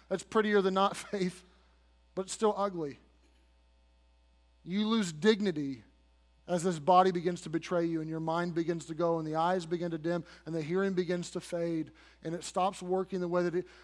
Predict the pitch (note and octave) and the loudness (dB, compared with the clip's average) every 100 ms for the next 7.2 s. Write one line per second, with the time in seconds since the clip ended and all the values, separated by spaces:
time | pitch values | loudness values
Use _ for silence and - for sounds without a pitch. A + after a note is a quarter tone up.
0 | - F#3+ G#3 E3 F#3+ F#3+ F#3 F#3+ G#3+ G3+ | 0 4 4 2 2 4 6 6 6 4
1 | E3+ E3 C#3 E3+ G3+ B3 A3+ F#3+ D#3+ E3 | 0 -12 2 4 6 4 2 2 0 -2
2 | F#3 F3 A3 A3+ A3 G#3+ G#3 G#3+ G3+ F3+ | -4 -2 0 0 0 2 2 0 -2 0
3 | F#3+ G3+ G3 G3 F3+ D3+ - - F#3+ D#3+ | 4 4 4 -2 -6 -8 -20 -6 -6 -2
4 | G#3+ G#3 G3+ - G3+ G#3+ - G3+ F#3+ G3 | -2 0 0 0 -2 -2 -2 0 0 -2
5 | F#3+ F#3+ F#3+ F#3+ E3+ - - A3 A3+ A3+ | 0 0 2 -6 -6 -10 -2 2 2 2
6 | G3 F#3+ G3 F#3+ G#3+ A3+ G3 D#3 F3 - | 0 2 0 2 4 8 8 8 -4 -2
7 | A#3 B3 | 0 0